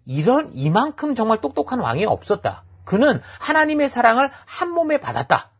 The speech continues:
그래서 하나님이 이 사-, 이 솔로몬의 별명을 여디디아라고, 여호와가 사-,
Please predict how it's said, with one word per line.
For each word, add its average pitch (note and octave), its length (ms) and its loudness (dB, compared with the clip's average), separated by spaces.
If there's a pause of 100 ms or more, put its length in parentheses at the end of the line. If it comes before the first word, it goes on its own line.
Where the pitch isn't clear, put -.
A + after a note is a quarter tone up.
(440)
그래서 C4 200 -4
하나님이 D4+ 600 0
이 A3 220 -2
사-, A#3 240 0
이 G3+ 220 -4 (120)
솔로몬의 A3 580 0
별명을 C3 540 0 (300)
여디디아라고, B2+ 960 0 (480)
여호와가 E3+ 360 6
사-, - 200 -8